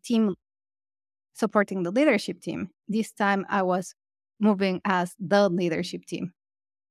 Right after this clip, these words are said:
And that for me was like, "Oh, that is cool." Of course, I was a little bit, like, freaking out, as expected. <laughs> But yeah, so it's been six years,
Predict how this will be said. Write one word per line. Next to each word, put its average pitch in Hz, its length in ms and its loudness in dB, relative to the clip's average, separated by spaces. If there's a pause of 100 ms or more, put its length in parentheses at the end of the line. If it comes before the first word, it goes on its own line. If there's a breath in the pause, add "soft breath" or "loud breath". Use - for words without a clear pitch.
And 208 220 6
that 208 180 6
for 208 160 0
me 196 200 0
was 170 220 -2
like, - 220 -12
"Oh, - 60 -4 (400 loud breath)
that - 60 -20 (100)
is - 160 -20
cool." 214 540 0 (260)
Of - 180 -10
course, 214 300 4
I 196 100 0
was 185 180 -2
a 202 40 -16
little 208 220 -6
bit, 196 180 -6
like, 180 200 -8
freaking 196 280 -6
out, 208 320 2 (760)
as 214 120 0
expected. 208 520 -4 (220)
<laughs> - 360 -2 (400)
But 214 600 4 (1000)
yeah, 339 340 6
so 254 120 -2
it's 220 200 -2
been 233 220 2
six - 260 -10
years, 180 420 -2